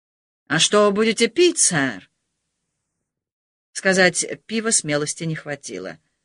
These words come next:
Требовалось спасать престиж. «Дайте-ка мне карту вин», коротко бросил Гордон. Официант доставил ещё один мятый листок. Цены безумные,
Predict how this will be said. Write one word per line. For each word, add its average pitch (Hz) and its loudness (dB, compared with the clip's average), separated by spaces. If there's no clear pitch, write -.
Требовалось 196 4
спасать 151 0
престиж. 165 0
«Дайте-ка 254 2
мне 147 0
карту 147 0
вин», 143 -2
коротко 170 0
бросил 151 0
Гордон. 143 -2
Официант 202 2
доставил 247 4
ещё 240 4
один 175 4
мятый 180 4
листок. 185 0
Цены 220 4
безумные, 196 4